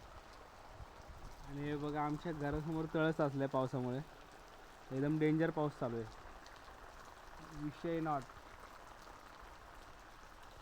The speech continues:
तर गाईस, हा ब्लॉग इथेच थांबवतोय,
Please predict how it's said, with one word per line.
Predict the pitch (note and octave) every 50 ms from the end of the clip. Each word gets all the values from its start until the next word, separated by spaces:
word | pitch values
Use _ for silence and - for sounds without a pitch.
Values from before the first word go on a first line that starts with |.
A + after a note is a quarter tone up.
| - - - - - - - - - - - - - - - - - - - - - - - - - - - - - - - - - - - - -
तर | D#3 D#3
गाईस, | D#3+ E3 F3 F3+ G3 G#3+ G3+ - - - - - - - - - - - - - - -
हा | C3+ C#3
ब्लॉग | D3 D#3 E3 E3 E3+
इथेच | E3 D#3 D3+ E3+ F3+ F3 - - - - - -
थांबवतोय, | E3+ D#3+ D#3+ D#3+ D#3 D3+ D3+ D#3 E3